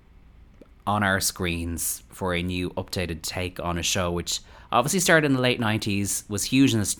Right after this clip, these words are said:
in the early two thousands, has never gone away thanks to streaming and repeats on telly and box sets, and then the two movies. So since the last movie came out in twenty twelve, so really it's been nearly ten years since we've been with these characters. So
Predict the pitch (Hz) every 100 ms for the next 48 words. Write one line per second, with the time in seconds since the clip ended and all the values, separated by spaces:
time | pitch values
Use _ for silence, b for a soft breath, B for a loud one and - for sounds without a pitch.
0 | - 101 92 87 - 107 110 104 104 98
1 | 92 92 87 - b b b b b b
2 | b 123 117 127 175 185 135 123 110 104
3 | 104 113 101 - 104 92 - 107 104 95
4 | 92 92 85 82 80 98 - 95 90 87
5 | 87 92 87 85 82 87 85 - 87 87
6 | - - 95 87 85 82 92 - 98 92
7 | 87 85 98 - 139 - B B 123 135
8 | 160 180 151 135 117 110 101 95 - 123
9 | 110 - 107 165 131 - 101 104 101 95
10 | 104 98 92 87 87 82 85 80 87 85
11 | 78 80 76 85 80 78 67 67 - 87
12 | 80 76